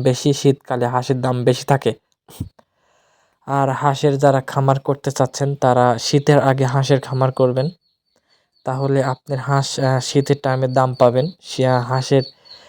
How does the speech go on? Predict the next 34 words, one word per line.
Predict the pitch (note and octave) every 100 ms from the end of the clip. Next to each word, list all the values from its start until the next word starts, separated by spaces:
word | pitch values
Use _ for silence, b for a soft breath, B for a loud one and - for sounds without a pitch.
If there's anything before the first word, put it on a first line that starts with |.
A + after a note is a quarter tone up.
| B
শীতকালে | - - C#3 - C#3+ C3+
হাঁসের | C3+ C3 C#3
দাম | C3+ C3+ C3
বেশি | B2 C3
থাকে, | C3 B2+
এই | C3 B2+ B2+
চাচা | C#3 B2+ C3
বলছিল, | B2+ C3+ - C3 C3
বিভিন্ন | C#3 C3 C3 B2+
চাচা। | B2 A#2+ -
আর | C3 A#2 A#2
আমাদের | A#2+ B2+ B2+ C3 - _ _ _ _ _ _ _ _ _ _ _ _ _ _ _ _ _ -
সম্পূর্ণ | - D3+ D3 - D3+ D3
ভিডিও | C#3+ C#3+ C#3+ C3+
দেখলে | B2+ B2 C3 C3
আশা | A#2+ - C3
করি | C3 C3+
বুঝতে | B2+ C3 C3 C3
পারবেন। | C3 B2+ A#2+ A#2+ D3 D#3+ _ _ -
তো | B2
আমি | A2+ - C#3 C3+
বিভিন্ন | C#3+ C3 C#3+ C#3+
মানুষের | C#3+ C3 B2+ C#3
কাছ | C3+ C3
থেকে | - C3+
জানার | B2+ B2+ B2
চেষ্টা | - B2 -
করলাম | B2 A#2+ A#2 A#2+ C3
যে | A#2+
আজকের | A#2+ - A#2+ B2+
বাজারে | B2 A#2 A#2+ A#2 - b b b b -
বেচা | B2+ A#2+ B2
কিনা | B2 B2 A#2+
কেমন | - B2 B2